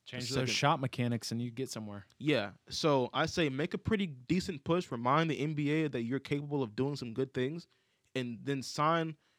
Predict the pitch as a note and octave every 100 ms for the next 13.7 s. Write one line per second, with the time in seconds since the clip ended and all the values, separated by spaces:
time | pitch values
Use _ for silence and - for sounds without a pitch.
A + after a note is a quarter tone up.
0 | _ - B2 B2+ D#3 B2+ C3+ C#3 - -
1 | C#3+ G#2+ - C3+ C#3+ C#3+ D#3+ F3 C#3 C#3
2 | D3 D3 C3+ C3 A#2+ A2+ B2+ - A#2 G#2
3 | G2+ G#2+ G#2+ G2+ G2 G2 - _ _ -
4 | - _ _ _ - F#2+ A2 A2+ A#2 A#2
5 | A#2+ B2+ B2+ F#2+ C3+ D#3 E3 D3 A#2+ B2+
6 | - - E3+ - - E3 C3 A#2+ A#2+ A#2
7 | A2 G2+ - D3+ C#3+ D3+ E3 D3 C#3 B2+
8 | C#3 A#2+ - _ _ _ _ - D3 C3+
9 | B2 A2+ A#2+ C#3 C3 _ _ _ _ _
10 | _ C3 B2+ D3+ C3+ B2+ B2 A#2 B2+ B2+
11 | A#2+ G#2+ A2+ G#2 C3 A#2 G#2+ A#2+ - A2
12 | - _ _ _ - D3 F#3 F#3+ D#3+ D#3+
13 | D3 C#3+ C3 C3+ - B2+ A#2